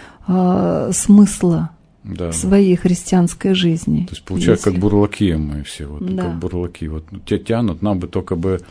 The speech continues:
Speaker 2: нам бы ослабила бы церковь вот это всё, и тогда бы было бы хорошо. <laughs> Так, конечно, м, мы себе не говорим, но по, по ощущениям получается так,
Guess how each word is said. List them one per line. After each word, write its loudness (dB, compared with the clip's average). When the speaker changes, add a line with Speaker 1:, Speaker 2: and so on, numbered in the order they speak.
Speaker 2:
нам 4
бы 0
ослабила -2
бы -8
церковь -8
вот -10
это -10
всё, -10
и -8
тогда -2
бы -8
было -4
бы -12
хорошо. -14
<laughs> -6
Так, -2
конечно, 0
м, -4
мы 0
себе -2
не 0
говорим, 2
но -2
по, -2
по 0
ощущениям -2
получается -8
так, -10